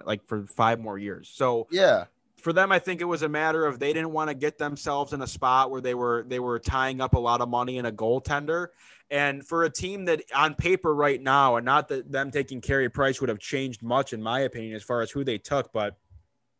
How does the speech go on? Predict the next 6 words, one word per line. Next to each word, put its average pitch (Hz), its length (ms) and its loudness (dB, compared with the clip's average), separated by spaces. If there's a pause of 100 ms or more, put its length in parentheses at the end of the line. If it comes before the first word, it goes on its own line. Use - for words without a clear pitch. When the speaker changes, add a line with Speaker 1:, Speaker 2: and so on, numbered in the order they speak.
(140)
Speaker 1:
this 165 220 2
team 131 480 -2
is, 98 320 -10 (840)
whew, - 240 6 (380)
not 156 320 2
great. 139 320 2